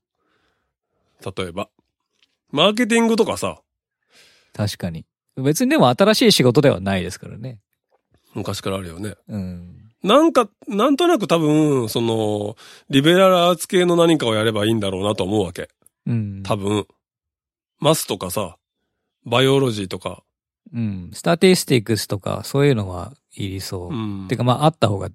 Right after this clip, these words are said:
Speaker 2: 良さそうみたいなのありますよね。
Speaker 1: うん。そっち系なんだろうなとは思うんだけどね。
Speaker 2: うん。
Speaker 1: でも、なん、何かっていうのは特にないのかね。ヒストリーとか。
Speaker 2: ああ。まあ、確かにエンパシーが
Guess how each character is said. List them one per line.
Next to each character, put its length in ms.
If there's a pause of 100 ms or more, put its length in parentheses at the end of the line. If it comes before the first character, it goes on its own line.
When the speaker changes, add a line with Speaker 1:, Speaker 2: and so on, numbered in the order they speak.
Speaker 2:
良 140
さ 140
そ 160
う 60
み 120
た 100
い 60
な 60
の 60
あ 40
り 80
ま 80
す 80
よ 80
ね。 240 (400)
Speaker 1:
う 100
ん。 560 (1300)
そ 160
っ 60
ち 140
系 160
な 140
ん 80
だ 100
ろ 120
う 40
な 240
と 140
は 40
思 200
う 20
ん 60
だ 100
け 80
ど 120
ね。 180 (760)
Speaker 2:
う 40
ん。 220 (120)
Speaker 1:
で 80
も、 80
な 160
ん、 220 (100)
何 360
か 140
っ 60
て 160
い 20
う 20
の 60
は 60
特 180
に 140
な 100
い 60
の 80
か 100
ね。 200
ヒ 160
ス 120
ト 140
リ 120
ー 20
と 100
か。 160 (840)
Speaker 2:
あ 440
あ。 40 (1600)
ま 120
あ、 40
確 220
か 100
に 220
エ 60
ン 80
パ 140
シ 160
ー 60
が 200